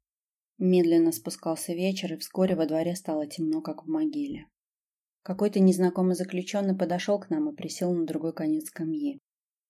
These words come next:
А раньше, чем он смог выдохнуть воздух, Патрик, не глядя на него, произнёс: «Свали!» Тот вздрогнул точно от удара током, подскочил и отошёл от нас быстро-быстро.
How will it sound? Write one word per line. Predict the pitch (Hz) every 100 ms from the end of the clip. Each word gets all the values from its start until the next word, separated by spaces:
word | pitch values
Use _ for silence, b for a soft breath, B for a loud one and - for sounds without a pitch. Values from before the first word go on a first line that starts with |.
| _
А | - 180
раньше, | 185 196 190
чем | - 165
он | 160
смог | 156 175 165
выдохнуть | 165 170 160 - 170 170
воздух, | 175 190 196 190 -
Патрик, | 175 190 190 190
не |
глядя | 185 180 175 180
на | 175
него, | 175 175
произнёс: | - 170 294 294 277 269 - _ _ _ _
«Свали!» | - 170 156 190 156 151 151 139 139 _ _ _ _ _ _ _ -
Тот | 175 147
вздрогнул | 156 170 190 196 175 160
точно | 156 147 160
от | 151
удара | 160 156 165
током, | 175 196 190 185 165
подскочил | 156 - 165 - 196 180
и |
отошёл | 160 160 - 175
от | 175
нас | - 165 294
быстро-быстро. | 151 147 - 151 143 131 - -